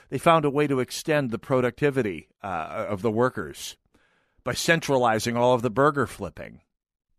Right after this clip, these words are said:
So burger flipping jobs are, have been a thing of the past in the major restaurants, at least for a good decade, at least now.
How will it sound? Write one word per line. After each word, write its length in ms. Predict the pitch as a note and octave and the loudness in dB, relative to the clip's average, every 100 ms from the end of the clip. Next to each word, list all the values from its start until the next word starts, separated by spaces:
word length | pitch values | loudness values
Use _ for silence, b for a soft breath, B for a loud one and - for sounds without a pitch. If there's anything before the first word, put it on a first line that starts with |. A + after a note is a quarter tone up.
| _ | _
So 240 | - C#3+ | 2 2
burger 320 | A#2 G#3 F3 | 4 4 2
flipping 300 | E3 F3+ E3 | 0 0 0
jobs 280 | C#3 D#3 C#3+ | 2 2 2
are, 100 | E3+ - - | -2 -6 -10
have 180 | C#3 | -8
been 120 | D3+ C3 | -2 -2
a 60 | |
thing 200 | - C3+ | -2 -2
of 60 | A#2 | -2
the 60 | |
past 380 | G#2+ A#2+ A2 - | -2 -2 -2 -2
in 80 | A2 | -8
the 60 | G2+ | -6
major 320 | A2 A2+ G2 | -4 -4 -4
restaurants, 480 | E2+ E2 G2+ F2+ - | -6 -10 -10 -10 -10
at 120 | G#2 | -14
least 240 | F#2+ F#2 | -14 -14
for 300 | - G2+ G2 B B B B B B | -6 -4 -4 B B B B B B
a 60 | C#3+ | -2
good 220 | F#3+ C#3+ | 0 2
decade, 520 | C#3 C#3 C3 B2 B2+ | 2 2 2 0 0
at 260 | B2+ C3 B2+ | 0 -2 0
least 340 | A#2 B2 - | -2 -2 -2
now. 320 | G#2+ G2 C3 | 0 0 -2